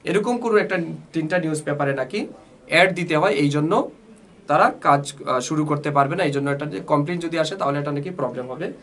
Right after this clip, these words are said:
এই জন্য তারা কাজটা cancel করেছে। পিডাব্লিউডি দপ্তরের আধিকারিক যারা এই কাজগুলি করেন তারা নিশ্চয়ই জানেন যে আমার নিউজ পেপারে, তিনটা নিউজ পেপারে, আহ, news হতে লাগে।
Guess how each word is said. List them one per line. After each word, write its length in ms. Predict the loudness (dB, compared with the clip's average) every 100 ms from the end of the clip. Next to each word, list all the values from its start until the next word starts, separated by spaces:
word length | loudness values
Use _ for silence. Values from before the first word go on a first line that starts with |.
| -20 -20 -10
এই 80 | -4
জন্য 220 | -2 -2
তারা 200 | 2 0
কাজটা 340 | 0 -4 -6 -10
cancel 340 | -10 -12 -14 -18
করেছে। 320 | -20 -20 -20 -4
পিডাব্লিউডি 520 | 2 6 6 6 0
দপ্তরের 580 | 4 2 4 2 4 4
আধিকারিক 520 | 4 2 2 2 2
যারা 180 | 6 6
এই 100 | 6
কাজগুলি 360 | 6 4 2 -2
করেন 260 | 0 2
তারা 180 | 4 2
নিশ্চয়ই 260 | 2 -4 4
জানেন 440 | 6 8 4 0 -10 -20 -20 -20 -20 -20 -20 -20 -16 0
যে 220 | 6 8
আমার 340 | 10 10 8
নিউজ 240 | 4 0 2
পেপারে, 280 | 4 4
তিনটা 280 | 4 0 2
নিউজ 200 | 2 2
পেপারে, 320 | 2 4 4
আহ, 260 | 4 4 4
news 320 | 4 -2 0
হতে 240 | 2 4 6
লাগে। 260 | 6 4